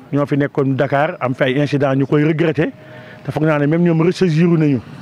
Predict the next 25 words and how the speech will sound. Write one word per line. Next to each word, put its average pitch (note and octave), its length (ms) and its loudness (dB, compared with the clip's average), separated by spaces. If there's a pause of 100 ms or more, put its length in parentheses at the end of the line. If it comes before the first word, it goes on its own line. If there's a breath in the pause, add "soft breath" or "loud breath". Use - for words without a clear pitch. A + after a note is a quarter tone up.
(540 loud breath)
Dañuy E3+ 180 4
ñaan F3+ 200 2
rek F3 160 -2
climat F#3 360 2
de E3+ 100 2
tension E3 480 0
boobu D3 280 2
yam F3 160 2
fi, C3 160 -4 (600)
parce C#3 140 -4
que D#3 80 -2
bu D#3 80 2
fekkee F3+ 220 -2
dafa F3 180 2
nar D#3+ 180 0
a D#3+ 40 0
dem D#3 160 0
après D#3 220 0
les D3+ 180 2
élections D3 320 0
aussi, C3+ 260 0 (300 loud breath)
du E3 80 4
njëriñu D#3 340 2
réew B2 220 0
mi. G2 80 -8